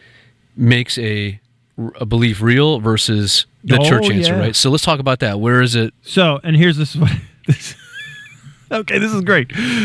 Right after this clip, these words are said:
Speaker 2: This is why no gun stores were closed in any state during the covid quarantine. This is why gun stores were deemed essential.
Speaker 1: Okay.
Speaker 2: Which nobody needs a gun right now, okay? You don't need one.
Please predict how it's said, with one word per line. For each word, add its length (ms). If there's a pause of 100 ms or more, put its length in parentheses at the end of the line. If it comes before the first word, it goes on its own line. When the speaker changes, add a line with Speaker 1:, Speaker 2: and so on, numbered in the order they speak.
(300)
Speaker 2:
This 300
is 140
why 560 (420)
no 400
gun 300
stores 420
were 120
closed 680 (100)
in 180
any 280
state 600
during 360
the 80
covid 460
quarantine. 520
This 140
is 80
why 160
gun 280
stores 500 (640)
were 320
deemed 420
essential. 500 (340)
Speaker 1:
Okay. 300
Speaker 2:
Which 160
nobody 380
needs 260
a 60
gun 320
right 220
now, 280
okay? 240
You 140
don't 180
need 200
one. 240